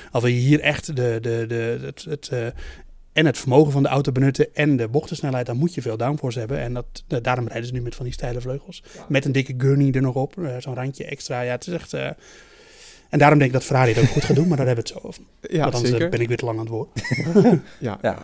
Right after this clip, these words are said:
Speaker 2: Patrick, even tijd dat jij weer aan het woord bent,
Speaker 1: Ja.
Speaker 2: ook al
Speaker 3: Ja.
Speaker 2: ben je aan het slissen.
Speaker 3: Ja,
Speaker 2: Eh,
Speaker 3: heel goed.
Speaker 2: nee, de-, dat effect van, eh, een hogere achtervleugel betekent toch ook dat het D R S meer effect heeft op het rechte stuk?
Speaker 3: Ja, eh,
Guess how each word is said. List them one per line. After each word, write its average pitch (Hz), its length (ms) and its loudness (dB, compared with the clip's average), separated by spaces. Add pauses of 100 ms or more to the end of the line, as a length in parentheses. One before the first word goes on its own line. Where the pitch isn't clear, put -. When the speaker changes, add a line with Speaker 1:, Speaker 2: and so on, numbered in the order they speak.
(200)
Speaker 2:
Patrick, 135 260 -6
even 127 200 -6
tijd 113 180 -4
dat 117 100 -8
jij 110 100 -4
weer 110 100 -8
aan 107 60 -6
het 101 80 -12
woord 104 160 -8
bent, 107 160 -8
Speaker 1:
Ja. 151 60 -4
Speaker 2:
ook 135 80 -2
al 135 60 0
Speaker 3:
Ja. 127 60 4
Speaker 2:
ben 131 60 6
je 117 60 0
aan 117 60 -2
het 117 100 -6
slissen. 113 320 -2 (120)
Speaker 3:
Ja, 113 180 2
Speaker 2:
Eh, 135 100 2
Speaker 3:
heel 139 80 6
goed. 135 180 0 (240)
Speaker 2:
nee, 147 240 2
de-, 156 120 -2
dat 165 140 4
effect 180 420 -2
van, 131 220 0
eh, 120 240 0
een 131 120 -4
hogere 143 260 0
achtervleugel - 560 -2
betekent 160 320 -2
toch - 160 -6
ook 151 100 -4
dat 139 100 -2
het 123 100 -6
D 113 40 0
R 127 280 0
S - 140 -6
meer 127 280 -2
effect - 320 -8
heeft 110 200 -6
op 135 80 -2
het 120 80 -8
rechte 113 240 -6
stuk? - 340 -10 (180)
Speaker 3:
Ja, 90 320 -2
eh, 110 100 -4